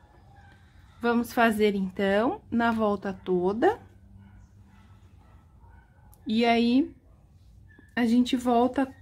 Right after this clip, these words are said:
pra última carreira desse motivo aqui.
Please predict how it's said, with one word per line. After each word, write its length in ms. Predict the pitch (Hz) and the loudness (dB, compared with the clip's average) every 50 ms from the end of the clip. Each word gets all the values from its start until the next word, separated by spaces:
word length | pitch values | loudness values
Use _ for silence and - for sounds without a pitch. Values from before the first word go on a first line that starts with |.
| - - | -14 -10
pra 380 | - 247 254 247 240 233 233 220 | -6 -2 0 2 2 2 2 4
última 420 | 240 294 330 330 - 339 320 311 | 4 4 4 4 4 4 4 4
carreira 680 | 302 - 277 262 233 233 247 247 254 254 269 277 320 311 - - - - | 2 0 -2 -2 -2 -4 -2 -2 0 0 0 -2 -2 -4 -10 -18 -16 -12
desse 480 | - 196 190 226 240 240 247 247 - 285 | -8 -2 0 2 2 2 2 0 2 4
motivo 560 | 269 269 294 302 294 - 269 262 254 254 277 | 6 6 6 4 2 -2 -4 -4 -2 -2 -2
aqui. 320 | 302 330 - - - - | -4 -4 -6 -10 -18 -18